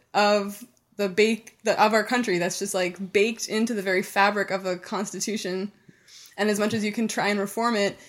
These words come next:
it seems like it'll always come back around to the seed that you planted, which is where we're at now,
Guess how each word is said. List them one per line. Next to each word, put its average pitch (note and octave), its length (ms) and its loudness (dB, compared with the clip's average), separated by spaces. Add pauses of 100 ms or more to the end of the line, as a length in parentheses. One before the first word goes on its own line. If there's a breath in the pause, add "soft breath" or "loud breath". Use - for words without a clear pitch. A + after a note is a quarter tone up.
(140 soft breath)
it G3+ 100 -2
seems G#3 180 -2
like G3+ 160 0
it'll G3+ 160 2
always G#3+ 340 4
come G#3 200 -4
back F#3 180 4
around G#3 400 2
to - 140 -2
the G3 140 -2
seed G3+ 260 -4
that G3+ 180 -4
you G3 60 -6
planted, A3+ 420 0
which F3+ 160 -4
is F3+ 80 -8
where F3+ 120 0
we're F#3 100 0
at G#3 120 -2
now, G3 380 2